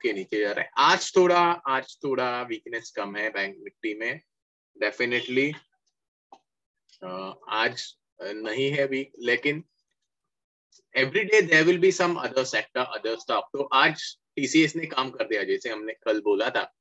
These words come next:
कि टीसीएस शायद, अ, weak हो सकता है, तो आज टीसीएस ने काम कर दिया। अ, banks में इतना नहीं था आज, अ, कोटक bank में था definitely। अ, so, uh, again bank Nifty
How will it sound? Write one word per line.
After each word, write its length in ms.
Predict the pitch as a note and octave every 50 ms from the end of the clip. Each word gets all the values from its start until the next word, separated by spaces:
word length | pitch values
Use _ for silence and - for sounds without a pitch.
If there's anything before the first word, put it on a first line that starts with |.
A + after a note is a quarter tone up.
| _ _ _ _ _ _ -
कि 80 | A#2+ A2
टीसीएस 420 | A#2+ A2 G#2+ - C3 C3 B2+ B2+
शायद, 380 | - - B2 A2 G#2 G#2 A2+ A2
अ, 460 | - - - A2 G#2+ G2+ G2 G2 F#2+
weak 280 | F#2+ G2+ G#2+ A2+ - -
हो 120 | A2 G#2+ G2+
सकता 260 | - F#2 - - G#2+
है, 60 | A2
तो 100 | G#2+ C3
आज 320 | B2+ B2+ C3+ C#3+ - -
टीसीएस 380 | - D3 C#3+ - F3 D#3+ D#3+ -
ने 80 | D3+ C3
काम 240 | - G2+ F#2 F3+
कर 140 | F3+ - D#2+
दिया। 280 | - - - - - _ _ _ _ _ _ _ _ _ _ _ _ _ _ _ _ _ _ _ _ _ _ _ _ _ _ - A#2
अ, 200 | A2 A2 A2 A2
banks 520 | - - A#2+ C3 C#3+ C#3+ D3+ D3 - -
में 100 | E3+ E3+
इतना 320 | D#3+ D#3 D#3 - - D#3 D#3+
नहीं 200 | D#3+ D#3 D#3+ D#3+
था 140 | D#3 - F#2+
आज, 360 | F2+ G2+ B2 D#3+ - - _ _ _ _ _ _ _ _ -
अ, 60 | A#2+
कोटक 320 | A2+ - C3+ B2 B2+ - D#3
bank 300 | D3+ D#3 D3+ D3+ D3+ D3
में 160 | D#3 D#3+ D3+
था 160 | D#3 C#3+ A#2+
definitely। 500 | G2 C3 - - F#2+ F#2+ - - G#2+ C3+ - _ -
अ, 60 | F#2+ F#2 F#2 F2+ F2+ F2+ F2+ F#2 F#2 F3+ F3+ - _ _ - -
so, 340 | C3+ C#3+ D3+ D#3+ E3 E3 D#3+ _ _ _ _ _ _ _ _ _ -
uh, 260 | A#2 A2 A2 A2+ B2
again 300 | B2+ C3 B2 G2+ F#2 F2+
bank 260 | F#2 F#2 - - -
Nifty 320 | C3+ - - - C#3+ C3+